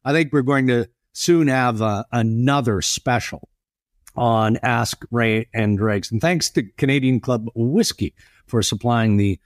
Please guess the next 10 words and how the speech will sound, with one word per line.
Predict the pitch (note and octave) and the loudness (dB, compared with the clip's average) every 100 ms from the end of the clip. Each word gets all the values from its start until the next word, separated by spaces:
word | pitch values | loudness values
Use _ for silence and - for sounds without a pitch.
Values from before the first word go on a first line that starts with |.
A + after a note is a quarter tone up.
| _ | _
merchandise | - G#3 - B2+ G2+ F2+ E2+ - | -2 0 0 0 0 -2 -4 -4
that | G2+ | -4
we | G#2 G2 | -2 0
hand | G#2+ G2+ | 0 -2
out | G2 G2 - | -2 -4 -4
to | G#2+ G2 - | -4 -4 -2
all | B2+ | 0
of | A#2+ | 2
the | G#2 | 0
great | G2+ A2+ G#2+ | 2 0 0